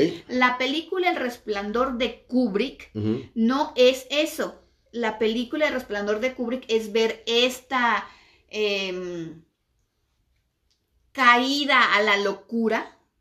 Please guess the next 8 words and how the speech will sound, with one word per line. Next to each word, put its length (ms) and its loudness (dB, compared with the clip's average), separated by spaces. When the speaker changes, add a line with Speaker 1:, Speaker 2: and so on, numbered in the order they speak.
Speaker 2:
Ujú. 500 0
Speaker 1:
de 320 2
un 220 0
hombre 360 2
que 100 -2
tiene 300 0
muchos 460 0
problemas 1000 -2